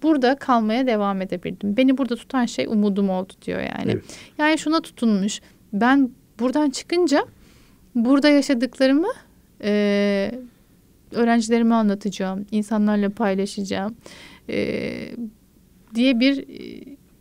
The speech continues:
Speaker 1: şeye tutunmuş, bir üm-, ümide tutunmuş ve orada kalmaya devam etmiş. Sonrasında da zaten kurtulmuş. Psikolojik sağlamlığın bir diğer şartı da öz farkındalık. Yani kişinin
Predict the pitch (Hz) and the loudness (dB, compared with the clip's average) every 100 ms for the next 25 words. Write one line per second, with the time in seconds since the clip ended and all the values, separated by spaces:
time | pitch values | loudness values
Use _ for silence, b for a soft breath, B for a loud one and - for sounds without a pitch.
0 | _ _ - 254 269 269 - 185 190 185 | _ _ 0 4 4 2 -6 -6 -6 -8
1 | - 208 214 208 214 208 214 226 240 - | -6 -2 0 0 0 2 2 2 0 -6
2 | - 202 269 320 - 254 240 240 247 226 | -6 -4 -4 -6 -2 -2 0 -2 -2 -2
3 | 233 254 233 220 226 214 202 - 262 285 | -2 -2 -2 -2 -2 -2 -4 -6 -6 -6
4 | - - 214 208 - 208 208 247 220 202 | -8 -4 -2 -4 -4 -6 -4 -4 -4 -4
5 | - 247 B B B B _ - 254 240 | -4 -6 B B B B _ -2 -2 0
6 | 220 190 254 359 - _ _ _ _ _ | -4 -2 -4 -6 -12 _ _ _ _ _
7 | _ _ - - - - 262 277 277 320 | _ _ -20 -18 -16 2 4 4 2 -2
8 | 294 262 262 262 262 269 277 269 269 254 | 0 2 4 4 2 2 0 0 0 0
9 | 247 285 254 254 247 311 285 269 - 214 | 0 -2 -2 -2 -4 -2 0 -2 -2 -2
10 | 175 - 175 175 190 185 262 247 240 - | -2 -4 -6 -6 -8 0 2 2 -2 -6
11 | - 247 208 208 | -2 2 2 0